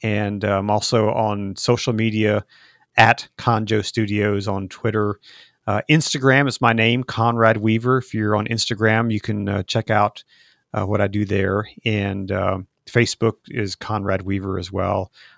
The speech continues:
or at Conjo Studios. And those, uh, places, uh,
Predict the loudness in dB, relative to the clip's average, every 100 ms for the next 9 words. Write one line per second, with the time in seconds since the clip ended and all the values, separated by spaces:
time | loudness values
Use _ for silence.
0 | 2 4 4 2 2 2 -2 -2 -2 -6
1 | -4 -2 -2 -2 -4 -6 -8 -10 -16 -20
2 | -20 _ 8 8 8 2 4 4 4 0
3 | _ _ 0 2 2 0 -2 -2 -6 -2
4 | 0 2 0